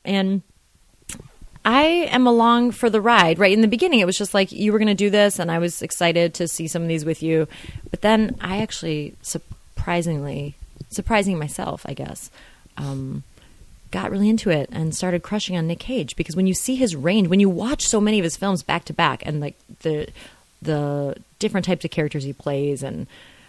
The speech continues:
um, just the variety in what he's done, it really, you respect him on a new level. Not that it's new. It's definitely not new for us. I know,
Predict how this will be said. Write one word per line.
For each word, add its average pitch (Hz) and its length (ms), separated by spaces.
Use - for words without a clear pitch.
um, 135 520
just - 240
the 175 80
variety 156 580
in 139 140
what 135 100
he's 139 180
done, 180 540
it 170 120
really, 175 540
you 170 120
respect - 540
him 180 240
on 180 160
a 180 80
new 185 320
level. 165 500
Not 311 260
that 202 100
it's - 160
new. 202 240
It's 165 160
definitely 208 260
not 160 160
new 160 220
for 156 120
us. 151 220
I 151 80
know, 151 300